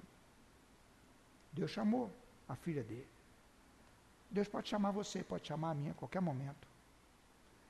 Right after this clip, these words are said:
Eu sempre digo, "Quem é o próximo da fila?" Nós não sabemos quem é. Eu não vou vi-,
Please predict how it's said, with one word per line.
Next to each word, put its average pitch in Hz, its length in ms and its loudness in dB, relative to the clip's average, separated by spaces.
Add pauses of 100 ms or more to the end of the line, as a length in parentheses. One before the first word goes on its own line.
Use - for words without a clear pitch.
Eu 170 60 -2
sempre 208 320 2
digo, 165 220 2
"Quem 214 180 0
é 226 80 4
o 208 60 0
próximo 196 380 2
da 160 120 4
fila?" - 400 4 (1800)
Nós 180 140 4
não 247 80 4
sabemos 220 420 4
quem 135 220 -2
é. - 120 -6 (1400)
Eu 330 100 12
não 339 180 8
vou 262 180 2
vi-, 269 260 6